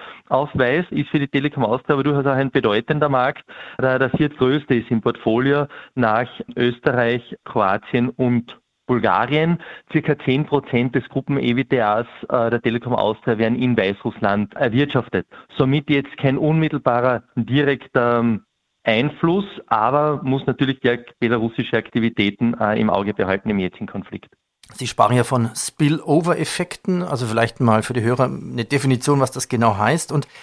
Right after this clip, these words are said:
Speaker 2: ja, welche Folgen könnte das alles noch haben für die Wirtschaft, die Börsen, kein Handel mehr mit Russland, Banken schließen, vielleicht kein Geldverkehr mehr, der Ölpreis geht nach oben, höhere Inflation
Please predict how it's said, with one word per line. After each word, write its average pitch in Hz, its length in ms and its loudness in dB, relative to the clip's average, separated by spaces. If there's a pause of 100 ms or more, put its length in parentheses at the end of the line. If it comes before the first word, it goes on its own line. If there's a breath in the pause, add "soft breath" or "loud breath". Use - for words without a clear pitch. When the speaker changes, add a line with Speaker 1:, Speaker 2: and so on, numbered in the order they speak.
(120 loud breath)
Speaker 2:
ja, 131 140 2
welche 151 220 2
Folgen 175 320 2
könnte 170 240 2
das 156 160 -2
alles 135 220 -2
noch - 180 -4
haben 110 220 0
für - 120 -4
die 113 180 -4
Wirtschaft, 139 640 -6
die 127 80 -4
Börsen, 110 480 -4
kein 127 260 -4
Handel 127 220 2
mehr 123 120 4
mit 120 220 2
Russland, 117 360 -4 (400 soft breath)
Banken 123 320 0
schließen, 120 760 0
vielleicht 127 220 -6
kein 135 200 -4
Geldverkehr 117 640 -2
mehr, 113 160 0
der 147 120 -4
Ölpreis 135 520 -4
geht 120 260 -8
nach 127 220 -2
oben, 123 360 -2
höhere 156 220 2
Inflation 127 720 0